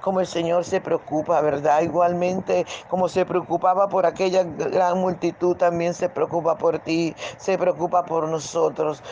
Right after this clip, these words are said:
Él no ha cambiado. Recordemos que Él es el mismo de ayer, de hoy,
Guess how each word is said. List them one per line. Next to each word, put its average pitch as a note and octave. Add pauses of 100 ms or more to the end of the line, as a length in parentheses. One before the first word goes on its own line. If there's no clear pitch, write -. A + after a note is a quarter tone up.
(220)
Él F#3
no F#3
ha E3+
cambiado. E3+
Recordemos F3
que E3+
Él E3+
es E3+
el F3
mismo F3
de D#3
ayer, D#3+
de D#3+
hoy, D#3+